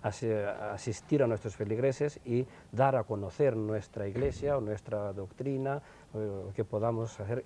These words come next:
colaborar con las otras iglesias y religiones y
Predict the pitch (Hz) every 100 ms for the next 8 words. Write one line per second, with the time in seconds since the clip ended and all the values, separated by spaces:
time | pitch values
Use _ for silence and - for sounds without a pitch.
0 | 120 113 107 104 117 107 107 101 92 117
1 | 107 104 - - 107 113 110 104 98 117
2 | 101 95 - 113 123 123 - - - -
3 | 98 95 92